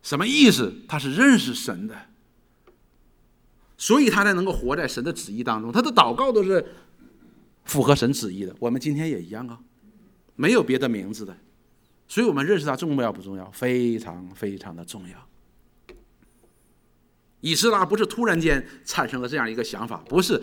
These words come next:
而是建立在他对上帝的认识的基础之上。同样，我们今天对这位救主耶稣基督的认识，同样影响到我们每一个人的生活、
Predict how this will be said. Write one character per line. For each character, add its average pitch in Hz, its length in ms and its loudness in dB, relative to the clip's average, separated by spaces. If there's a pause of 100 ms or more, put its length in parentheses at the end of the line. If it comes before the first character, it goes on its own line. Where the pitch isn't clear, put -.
(140)
而 135 100 0
是 170 140 2
建 214 320 4
立 170 120 4
在 143 220 4
他 143 160 -2
对 139 160 0
上 143 220 -2
帝 127 100 0
的 107 100 -2
认 196 220 4
识 - 80 0
的 113 100 2
基 113 140 -6
础 95 160 -8
之 92 100 -12
上。 95 220 -12
同 127 160 -6
样， 156 180 0 (240)
我 131 140 -4
们 156 100 -2
今 170 160 -4
天 151 200 -4
对 147 200 -2
这 147 200 -2
位 131 120 2
救 151 280 2
主 104 160 -8
耶 127 120 0
稣 123 140 -4
基 123 160 -6
督 117 100 -6
的 110 100 -6
认 123 220 -2
识， 101 180 -12 (200)
同 127 180 -6
样 143 160 -2
影 139 160 -4
响 127 80 -8
到 117 120 -6
我 95 100 -6
们 101 120 -8
每 120 180 -4
一 110 100 -6
个 147 100 -2
人 117 80 -2
的 113 80 -6
生 131 240 -2
活、 95 240 -10